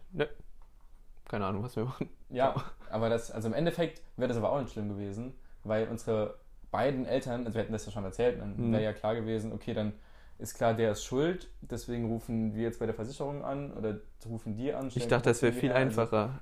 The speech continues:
Speaker 1: Du rufst die Polizei an und die klären alles für
Speaker 2: Nee,
Speaker 1: dich.
Speaker 2: das ist
Speaker 1: Dafür,
Speaker 2: leider nicht so.
Speaker 1: weißt du, Polizisten machen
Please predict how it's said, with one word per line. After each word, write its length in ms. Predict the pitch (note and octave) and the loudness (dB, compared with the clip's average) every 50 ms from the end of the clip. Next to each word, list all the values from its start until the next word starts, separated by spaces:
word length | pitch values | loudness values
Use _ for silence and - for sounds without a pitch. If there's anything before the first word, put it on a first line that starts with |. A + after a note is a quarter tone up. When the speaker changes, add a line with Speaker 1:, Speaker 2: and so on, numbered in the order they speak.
| - | 0
Speaker 1:
Du 120 | - C3 A#2+ | 2 6 8
rufst 200 | B2 C#3+ C#3 - | 8 8 8 8
die 60 | C#3+ | 6
Polizei 480 | C3 - C#3 B2+ B2 A#2+ - D#3+ D#3 E3+ | 6 8 8 8 8 8 8 8 8 8
an 60 | D#3+ | 8
und 100 | D3+ D3 | 6 4
die 80 | D3 C#3+ | 2 0
klären 300 | - - D#3 C#3+ B2+ G#2+ | 0 4 6 6 6 6
alles 220 | F#2 G#2+ A2 A2+ | 6 4 4 4
für 80 | - B2+ | 4 4
Speaker 2:
Nee, 60 | A2+ | 4
Speaker 1:
dich. 100 | A#2 A2 | 4 6
Speaker 2:
das 140 | - D3 D3+ | 8 8 8
ist 40 | D#3 | 8
Speaker 1:
Dafür, 140 | - E3+ D#3 | 8 8 8
Speaker 2:
leider 120 | B2 B2 | 8 6
nicht 180 | B2+ C3 A#2+ - | 2 -2 -4 0
so. 80 | - A2+ | 6 8
Speaker 1:
weißt 240 | D3 F3 G#3 - | 8 8 10 8
du, 80 | A#3 F3+ | 4 4
Polizisten 720 | - - E3 D3 C#3+ - - F#3+ F3 - - F#3 F3+ F3+ | 4 4 4 4 4 4 0 -2 -2 0 2 2 4 4
machen 260 | D#3 D3 D3+ D3+ D3+ | 4 2 2 2 2